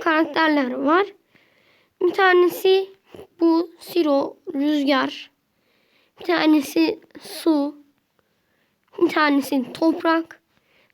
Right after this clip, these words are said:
ve ateş. Şimdi ben, e, direkt size bir suyu göstermek istiyorum arkadaşlar. E, hem rakibim de, e, onun da kullandığı özellikleri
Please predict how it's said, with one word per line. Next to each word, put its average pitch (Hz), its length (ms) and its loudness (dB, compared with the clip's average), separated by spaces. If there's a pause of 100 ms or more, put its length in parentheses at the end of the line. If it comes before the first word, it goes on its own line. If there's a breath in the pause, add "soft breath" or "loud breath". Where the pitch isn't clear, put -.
ve 339 280 0
ateş. - 560 -2 (720 soft breath)
Şimdi 381 220 0
ben, 370 200 4 (400)
e, 285 60 -4 (640)
direkt 339 320 -2
size 330 260 -2
bir - 300 0
suyu 349 420 2
göstermek 311 600 -2
istiyorum 330 440 0
arkadaşlar. 320 840 -4 (2500)
E, 269 240 2
hem 330 320 2
rakibim 320 680 2
de, 311 240 0 (720)
e, 262 380 2 (320)
onun 320 340 6
da 269 100 6
kullandığı 277 500 0
özellikleri 302 840 2